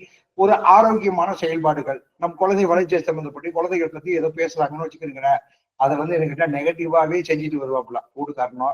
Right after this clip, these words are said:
இல்லாட்டா பொம்பளைகளோ, ஆம்பளைகளோ யாரோ பண்ணுவாங்க. அப்ப என்ன ஆகுது தெரியுமா? பாசிட்டிவான எண்ணம் உள்ளவங்கள் அவர்களை ஒண்ணு ஒதுக்கிடுவாங்க,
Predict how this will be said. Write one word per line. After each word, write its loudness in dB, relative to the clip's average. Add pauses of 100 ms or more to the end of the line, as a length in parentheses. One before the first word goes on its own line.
இல்லாட்டா -2 (420)
பொம்பளைகளோ, 2
ஆம்பளைகளோ 2
யாரோ 2
பண்ணுவாங்க. -4 (180)
அப்ப -8
என்ன 2
ஆகுது 6
தெரியுமா? 2 (600)
பாசிட்டிவான 6
எண்ணம் 2
உள்ளவங்கள் 0 (400)
அவர்களை 4
ஒண்ணு -2
ஒதுக்கிடுவாங்க, -2